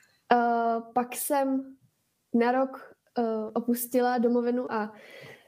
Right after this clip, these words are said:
zkusila jsem si klasický systém na gymnáziu v Praze v prváku.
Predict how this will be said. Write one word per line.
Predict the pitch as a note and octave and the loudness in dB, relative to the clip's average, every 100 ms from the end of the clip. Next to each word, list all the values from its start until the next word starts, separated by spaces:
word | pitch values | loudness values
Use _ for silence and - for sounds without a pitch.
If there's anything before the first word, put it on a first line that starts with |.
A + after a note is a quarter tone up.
| _ - | _ -12
zkusila | - A#3+ - A#3+ A#3 | -2 0 4 2 2
jsem | B3 A#3+ | 0 0
si | B3+ | 0
klasický | B3 A#3+ B3 B3 B3+ B3 | 0 0 -2 -2 -2 -2
systém | B3 A#3+ - A#3+ A#3+ A#3+ A#3+ | -2 -6 0 0 2 2 2
na | A#3 A3+ A3 A3 A3 G#3+ A3 | 0 0 -2 -2 -2 0 2
gymnáziu | A3 A#3 A#3+ A#3 A#3+ A3+ | 2 2 2 2 0 0
v | A#3 | -2
Praze | G#3 G#3 G#3+ A#3 | 0 2 2 -2
v | C4+ - | -2 -2
prváku. | A3+ A3+ A3+ A3+ B3+ F4+ | 0 0 -2 -2 -2 -2